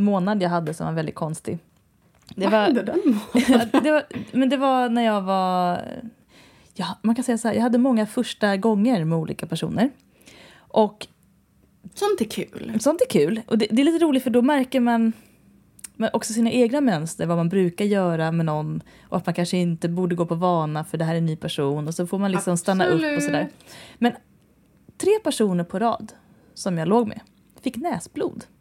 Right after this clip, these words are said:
Speaker 1: Och det är inte för att jag slog dem på näsan, utan helt olika situationer. Och att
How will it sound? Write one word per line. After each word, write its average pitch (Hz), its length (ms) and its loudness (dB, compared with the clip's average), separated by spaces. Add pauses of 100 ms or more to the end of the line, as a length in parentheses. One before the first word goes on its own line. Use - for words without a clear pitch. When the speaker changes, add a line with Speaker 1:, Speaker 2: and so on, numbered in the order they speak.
(640)
Speaker 1:
Och 254 60 6
det 247 60 6 (160)
är 349 140 6
inte 233 260 4
för 359 80 0
att 359 60 0
jag 285 80 6
slog 220 300 4
dem 180 140 0
på - 60 -2
näsan, 233 640 0 (800)
utan 339 260 4
helt 427 360 2
olika 190 320 2
situationer. 175 600 -6 (460)
Och - 140 2
att 269 120 0